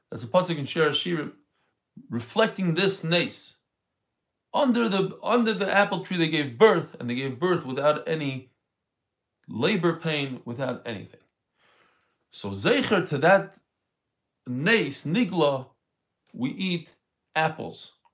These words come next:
We make a, a special matamim out of the apples, but it, it encompasses a few different things. Rabbi Yochanan Amar, Ze-, Omer, Zecher Latit. The clay,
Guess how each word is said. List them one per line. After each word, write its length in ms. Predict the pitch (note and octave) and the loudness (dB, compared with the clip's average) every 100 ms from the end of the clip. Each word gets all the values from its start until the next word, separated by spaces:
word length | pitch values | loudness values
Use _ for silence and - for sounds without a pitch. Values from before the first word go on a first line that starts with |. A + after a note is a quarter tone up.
| - | -10
We 60 | |
make 260 | C3+ F3 - | -4 -2 -2
a, 300 | C3 B2+ A#2+ - _ _ _ _ _ _ | 0 0 0 -10 _ _ _ _ _ _
a 60 | - | -8
special 920 | - - F3+ - F3+ D3+ C3+ A#2+ A2+ _ _ _ _ _ _ | -6 4 4 6 0 0 -2 -4 -10 _ _ _ _ _ _
matamim 640 | A#2 A#2+ - E3+ G3 F#3 D3+ | -4 -4 -2 2 2 2 0
out 120 | D3 | 2
of 80 | C#3 | 2
the 120 | C3+ | 2
apples, 460 | F3 G3+ - D#3 C#3 | 4 4 2 -2 -2
but 280 | B2+ B2+ - _ _ - | -6 -8 -10 _ _ -10
it, 180 | C#3+ - | -8 -8
it 120 | C#3 | -8
encompasses 1080 | C3 - - _ _ _ - D4+ C#4 - F#3+ | -8 -8 -16 _ _ _ 2 2 2 -2 -4
a 60 | F3+ | -2
few 180 | A3+ | 0
different 280 | G#3+ F#3+ F#3 | 0 -2 -4
things. 380 | D#3+ D#3 - - _ _ _ - - | -2 -4 -6 -18 _ _ _ -20 -12
Rabbi 160 | A2 A2 | -4 4
Yochanan 440 | A3 A#3 G#3 F#3+ | 8 8 8 6
Amar, 360 | F3+ D#3+ D3+ C3 | 6 6 6 2
Ze-, 320 | A2+ F3+ - | 2 0 2
Omer, 480 | F#3 G3 E3+ D3+ C#3+ - _ A2+ | 2 2 4 2 0 -10 _ -6
Zecher 400 | C3 A3 - F#3 | 0 2 2 2
Latit. 540 | D#3 C#3+ A#2 G#2 - _ _ _ _ _ _ _ _ - | 2 2 -6 -12 -16 _ _ _ _ _ _ _ _ -10
The 80 | - | -8
clay, 580 | - A3+ B3+ A#3 F3 | 0 6 6 6 0